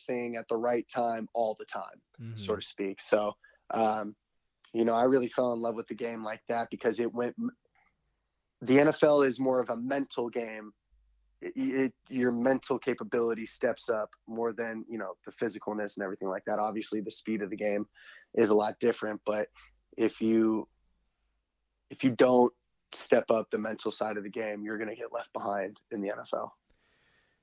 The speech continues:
Speaker 2: Daryl, what are you training on right now that you're really focusing in on to make it to that X F L contract?
Speaker 1: Really, I'm just focusing on,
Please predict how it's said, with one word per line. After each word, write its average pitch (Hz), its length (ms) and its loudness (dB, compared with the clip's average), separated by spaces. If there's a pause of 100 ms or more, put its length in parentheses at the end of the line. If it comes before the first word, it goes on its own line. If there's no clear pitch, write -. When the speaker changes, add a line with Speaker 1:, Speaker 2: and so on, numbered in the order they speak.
(180)
Speaker 2:
Daryl, 185 280 4
what 196 120 4
are 226 60 -4
you 202 120 -4
training 135 460 -4
on 120 260 -2
right 117 300 2
now 110 400 -4
that 104 160 -4
you're 107 180 -2 (240)
really 156 240 4
focusing 135 520 -4
in 123 140 -2
on 117 340 -2 (200)
to 120 220 -2
make 110 200 -2
it 117 120 -8
to 117 100 -4
that 104 220 -4
X 104 220 -8
F 107 200 -6
L 98 320 -8
contract? 101 460 -10 (1900)
Speaker 1:
Really, 190 280 10
I'm 156 160 8
just 131 220 6
focusing 143 580 6
on, 117 340 -2